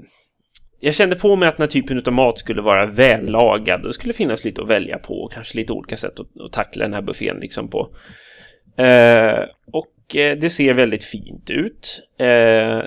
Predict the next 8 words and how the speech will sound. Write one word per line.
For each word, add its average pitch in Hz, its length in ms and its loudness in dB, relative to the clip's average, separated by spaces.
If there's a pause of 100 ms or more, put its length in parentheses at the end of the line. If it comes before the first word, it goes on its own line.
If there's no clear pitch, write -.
(140)
det, 120 560 2 (540)
det, 120 300 -2
jag 113 360 4
märker 139 300 0
att 120 120 -6
det 127 100 0
är 120 300 0
ganska 165 500 -2